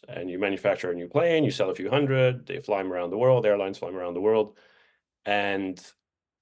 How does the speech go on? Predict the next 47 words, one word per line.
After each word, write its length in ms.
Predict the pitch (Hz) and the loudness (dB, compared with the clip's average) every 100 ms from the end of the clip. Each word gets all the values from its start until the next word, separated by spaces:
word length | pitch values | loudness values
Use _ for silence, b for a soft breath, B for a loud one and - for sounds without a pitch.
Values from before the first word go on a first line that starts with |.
| _ - | _ 0
all 100 | 131 | 0
of 60 | |
a 40 | 131 | 0
s-, 140 | - | -10
one 260 | - 143 135 | -6 0 4
day, 360 | 127 123 123 - | 6 4 2 0
uh, 420 | 107 107 104 101 | 0 0 0 -2
some 220 | - 113 | -4 -6
technician 500 | 120 127 117 98 98 | -8 -6 -4 -4 -4
somewhere 460 | 104 101 90 85 - | -2 -2 -2 -4 -6
for 100 | 85 | -8
some 200 | - 87 | -4 -4
airline 400 | 87 87 87 90 | -4 -4 -8 -8
discovers 400 | 90 104 98 101 | -4 -2 -2 -4
that 140 | - | -2
the 80 | 110 | 0
bolts 240 | 143 175 98 | 0 0 -4
that 80 | |
hold 180 | - 127 | -4 -2
the 60 | 101 | 0
wings 240 | 123 127 | 2 2
on 320 | 85 78 85 98 | 0 -6 -16 -8
come 200 | - 92 | -6 -4
loose 260 | 107 101 - | -4 -6 -10
during 260 | 78 - | -12 -12
flight. 280 | - - - _ _ _ _ _ _ _ _ | -10 -10 -10 _ _ _ _ _ _ _ _
But 200 | - 110 | 0 2
that's 160 | 117 - | 2 0
gonna 160 | 87 80 | -4 -10
be 100 | 76 | -14
a 40 | |
big 160 | 76 - | -16 -14
problem. 300 | - - _ _ _ _ _ _ _ _ | -16 -16 _ _ _ _ _ _ _ _
And 220 | - 110 104 | -2 0 2
so, 360 | - 117 110 | 4 6 6
well, 160 | 110 120 | 6 4
what 120 | 175 | 2
do 80 | 151 | 2
we 100 | 120 | 0
do? 260 | 110 82 - _ _ _ _ | -2 -6 -10 _ _ _ _
Well, 240 | 127 127 120 | 2 2 0
we're 100 | 131 | 2
gonna 140 | 135 | 4
build 160 | 143 190 | 4 4
a 60 | |
workshop 580 | 139 170 175 - 76 | 4 2 2 -2 -4
in 100 | - | -6